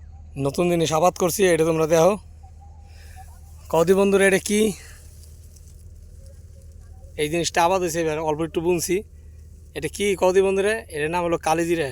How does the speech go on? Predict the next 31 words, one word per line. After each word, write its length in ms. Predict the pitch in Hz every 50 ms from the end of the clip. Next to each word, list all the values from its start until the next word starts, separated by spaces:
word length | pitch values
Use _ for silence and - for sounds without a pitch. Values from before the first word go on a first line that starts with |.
| 117 - - - - - - - -
এক 340 | 147 143 151 156 165 165 151 - - - - - - - - -
মানে 340 | 156 143 143 147 147 147 135 -
খুব 260 | - - 170 151 135
দামি 300 | 147 143 151 160 175 165
জিনিস। 440 | 151 160 165 160 170 196 - - - - - - - - - - - - -
এটা 120 | 147 143
তো 120 | 139 160 170
ওষুধ 220 | 175 147 180 170 -
তৈরি 220 | - 196 180 196
হয়, 180 | 196 202 214 220 - - - - - - - - - - - - - - - - -
আবার 180 | 147 143 143
খাওয়ায়, 640 | - - - - 147 165 170 170 170 170 185 - - -
সব 200 | - - 170 175
খাওয়ায় 300 | - - - 185 190 190
কাজে 240 | - - 175 170 185
লাগে, 360 | 185 190 170 170 170 196 226 233 - -
বিস্কুটের 380 | 143 156 156 - - 160 170
মধ্যে 220 | 165 165 151 160 160
দেয়, 160 | 151 156 160
অনেক 180 | 185 233 262 254
অনেক 200 | 233 220 214 196
জিনিস 260 | 196 196 185 - -
তৈরি 200 | - 180 170 170
হয়। 180 | 156 165 214 - - - - - - - - - - - - - - - - - - - - - - - -
এই 80 | - 143
আয়ুর্বেদিক 460 | 139 143 151 160 160 160 151 156 151
ওষুধ 180 | 165 151 151 147
তৈরি 240 | - - 151 156 147
করে 220 | 147 143 143 143
এ 60 | 139
দেয়, 180 | 131 143 160